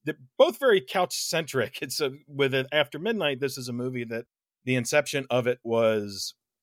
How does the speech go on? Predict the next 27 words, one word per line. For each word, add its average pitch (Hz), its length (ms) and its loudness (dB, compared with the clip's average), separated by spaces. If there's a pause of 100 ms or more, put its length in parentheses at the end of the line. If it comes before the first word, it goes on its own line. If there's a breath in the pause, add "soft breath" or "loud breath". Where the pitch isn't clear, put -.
the 113 300 -6
image 208 260 2
of 117 80 0
the 104 100 -6
couch 104 280 -6
in 104 80 -8
front 95 220 -10
of 85 80 -16
a - 20 -16
door 92 340 -10
in 107 100 -10
conjunction 113 500 -6
with 104 160 -6
other 120 200 -2
things, 104 380 -8
uh, 101 200 -10 (260)
that 107 120 -8
were 98 120 -10
going 104 200 -6
on 101 140 -6
in 95 80 -10
Jeremy 101 240 -10
Gardner's 92 380 -12
personal 101 320 -12
life. 98 200 -14
But - 140 -18
that 113 220 -8